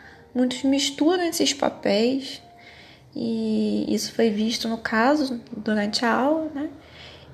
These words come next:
E umas saídas possíveis aí, se não o clima adversarial do judiciário, seriam medidas extrajudiciais,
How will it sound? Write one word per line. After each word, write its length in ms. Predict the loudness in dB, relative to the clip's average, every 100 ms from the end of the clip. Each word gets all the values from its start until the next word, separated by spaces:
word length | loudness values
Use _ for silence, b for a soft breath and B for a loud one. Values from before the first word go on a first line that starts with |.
| -8
E 720 | -2 0 2 4 4 0 -2 -4
umas 160 | -4 -4
saídas 420 | 0 0 2 0
possíveis 760 | 0 0 0 2 2 4 2 4
aí, 600 | 2 2 4 6 4 2
se 260 | -4 -4 -2
não 300 | 2 2 2
o 60 |
clima 400 | 0 0 0 2
adversarial 1040 | 0 0 -2 -2 -2 2 4 6 6 4 0 B B B B
do 160 | -2 0
judiciário, 600 | 0 -2 2 2 4 2
seriam 320 | 0 0 0
medidas 420 | 2 4 4 4
extrajudiciais, 1400 | 6 4 4 2 4 2 0 4 6 6 4 0 -6